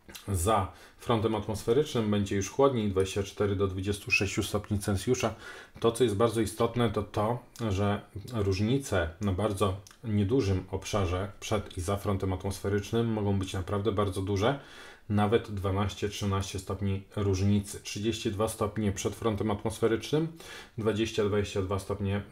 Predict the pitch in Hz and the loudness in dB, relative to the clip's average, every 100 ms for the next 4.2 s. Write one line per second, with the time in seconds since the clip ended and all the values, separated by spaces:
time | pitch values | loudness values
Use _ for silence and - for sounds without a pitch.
0 | 107 92 101 95 98 87 90 82 90 - | -2 0 0 -2 -2 -2 -2 -4 -6 -4
1 | 92 82 - 82 80 - - 90 110 - | -6 -6 -8 -8 -8 -10 -2 4 4 2
2 | - - - - 113 101 110 104 - - | -12 -16 -16 -12 -4 2 2 2 -2 -4
3 | 117 90 92 101 98 101 101 117 107 101 | -2 0 2 4 4 2 -2 -6 -2 0
4 | 101 | 0